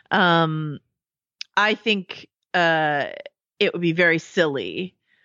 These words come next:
for that. I, I think it, just narratively, it's more satisfying to me if he is a human.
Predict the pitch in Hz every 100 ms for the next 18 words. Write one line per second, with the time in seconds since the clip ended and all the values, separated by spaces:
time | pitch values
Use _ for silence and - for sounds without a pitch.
0 | _ _ _ - 202 175 175 160 147 -
1 | _ _ _ _ _ _ _ _ _ _
2 | - - 208 214 247 220 226 165 - -
3 | 196 214 214 214 233 240 269 269 277 285
4 | 285 294 311 - _ _ _ _ 208 208
5 | 208 208 226 220 220 214 214 190 190 185
6 | 170 156 160 143 123 - - -